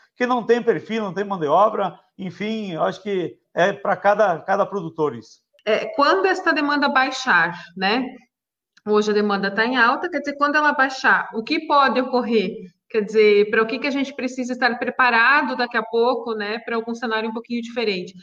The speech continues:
Speaker 2: Mauro, se você quiser continuar e depois o falador também
Speaker 1: Uhum.
Speaker 2: compartilha a opinião.
Speaker 1: É, essa, essa é a nossa preocupação, por isso que eu sempre digo,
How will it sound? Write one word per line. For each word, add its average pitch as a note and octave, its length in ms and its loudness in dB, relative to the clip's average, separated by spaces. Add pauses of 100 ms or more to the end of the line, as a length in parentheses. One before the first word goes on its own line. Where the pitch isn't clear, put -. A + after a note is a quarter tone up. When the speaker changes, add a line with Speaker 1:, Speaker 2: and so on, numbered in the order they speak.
(140)
Speaker 2:
Mauro, A#3 360 4
se A3+ 100 -6
você A3+ 180 -8
quiser A#3+ 260 -4
continuar A#3 480 -2
e A3 40 0
depois A3+ 320 0
o A3 100 -12
falador G#3+ 540 -2 (140)
também G#3+ 300 -2
Speaker 1:
Uhum. G#3 40 -8
Speaker 2:
compartilha G#3 480 -10
a - 20 -10
opinião. A3 380 -6 (640)
Speaker 1:
É, A#2+ 320 -6
essa, D3+ 400 -4
essa D3+ 400 0
é G3+ 40 2
a G#3 40 -2
nossa G3 280 0
preocupação, G#3+ 760 -2
por B2+ 180 -4
isso D#3+ 220 -4
que A3 60 -8
eu E3+ 40 -8
sempre F#3+ 300 -8
digo, C#3 400 -6